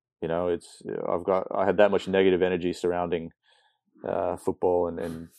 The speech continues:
um, you know, professional clubs, whatever you wanna call it. I'd just been,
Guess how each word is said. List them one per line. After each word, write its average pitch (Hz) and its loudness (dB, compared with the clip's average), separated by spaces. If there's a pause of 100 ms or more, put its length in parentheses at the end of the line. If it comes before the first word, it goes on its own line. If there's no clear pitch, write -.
(160)
um, 50 -10 (380)
you 90 -8
know, 82 -8 (540)
professional 87 2 (320)
clubs, 90 6
whatever 92 4
you 90 -2
wanna 85 -2
call 90 4
it. 87 4
I'd 90 4
just - -4
been, 82 -4